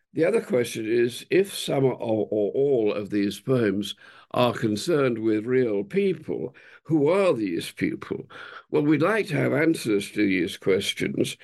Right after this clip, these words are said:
if only because they would help us to know, to answer the question, uh, in the title of my book,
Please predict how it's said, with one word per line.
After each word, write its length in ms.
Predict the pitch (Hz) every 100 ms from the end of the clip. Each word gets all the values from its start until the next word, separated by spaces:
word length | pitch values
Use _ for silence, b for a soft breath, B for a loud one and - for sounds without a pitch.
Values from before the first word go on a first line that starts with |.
| B B
if 160 | - 139
only 240 | 190 170
because 540 | 113 113 147 120 135 120
they 120 | 110
would 160 | 120
help 240 | 110 98 98
us 200 | 110 -
to 100 | 143
know, 480 | 113 92 113 165 131
to 180 | 120
answer 380 | 110 107 - 143
the 100 | 120
question, 640 | - 113 110 - 127 113
uh, 200 | - 95 -
in 160 | 101
the 100 | 98
title 380 | 95 117 104 101
of 80 | 101
my 220 | 104 98
book, 360 | 92 131 156